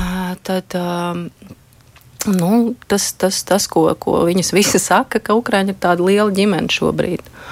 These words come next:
Un, un, un tas, kā, kā, kā, kā radošie viens otru var, var pabalstīt, un, un, un, un, un, nu, še-, šobrīd, protams, sociālie tīkli ir, ir, ir, um, lielu, lielu nozīmi spēlē,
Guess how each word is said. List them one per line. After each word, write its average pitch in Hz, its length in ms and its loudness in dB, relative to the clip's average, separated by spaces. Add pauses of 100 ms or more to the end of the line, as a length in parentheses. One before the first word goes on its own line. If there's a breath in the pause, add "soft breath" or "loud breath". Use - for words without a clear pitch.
(500 loud breath)
Un, 156 340 4
un, 160 240 2
un 156 240 2
tas, 180 240 2
kā, 160 240 2
kā, 156 220 2 (160)
kā, - 180 -2 (100)
kā - 220 -2
radošie 170 480 2
viens 160 240 -2
otru 180 320 2
var, 165 240 0
var 170 160 0
pabalstīt, 202 920 2
un, 170 300 -2
un, 170 280 -2
un, 165 220 0
un, 160 220 0 (800 loud breath)
un, - 460 0
nu, 208 160 2
še-, - 160 2
šobrīd, 170 480 2
protams, 160 320 2
sociālie 240 480 4
tīkli 220 480 0
ir, 190 160 -2
ir, 180 320 -2
ir, - 100 -4 (140)
um, - 180 -4 (200)
lielu, 190 440 4
lielu 185 380 4
nozīmi 175 440 2
spēlē, 185 520 2